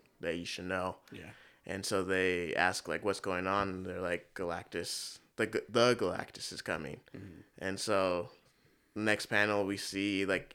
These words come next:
Speaker 1: in the f-, coming through, uh, the sky, we see five figures, um, and it's the zombie version of Hulk, Spider-Man, Wolverine, uh, Luke Cage, Giant Man, and Iron Man, all decked out in their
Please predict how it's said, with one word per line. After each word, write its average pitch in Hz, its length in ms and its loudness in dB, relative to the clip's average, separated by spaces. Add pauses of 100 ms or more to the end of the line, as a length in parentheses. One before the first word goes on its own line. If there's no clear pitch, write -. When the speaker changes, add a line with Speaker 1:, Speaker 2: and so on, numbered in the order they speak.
(160)
Speaker 1:
in 107 80 -2
the 101 80 0
f-, - 160 -12 (180)
coming 110 380 2
through, 104 460 0
uh, 92 400 0 (120)
the 95 80 -6
sky, 95 480 4 (460)
we 107 60 -8
see 98 220 -4
five 98 300 2
figures, 98 680 0 (480)
um, 92 420 2
and 95 160 -2
it's 90 140 -2
the 104 100 -4
zombie 95 320 0
version 92 440 -2
of 92 100 -4
Hulk, 98 340 0
Spider-Man, 90 720 -4
Wolverine, 90 680 -4 (460)
uh, 71 240 -4 (100)
Luke 104 200 -2
Cage, 90 540 -2
Giant 87 360 0
Man, 87 240 -6
and 82 120 -2
Iron 90 320 -4
Man, 82 280 -4 (420)
all 95 140 4
decked 92 320 -2
out 87 260 0
in 85 200 -6
their 85 280 -8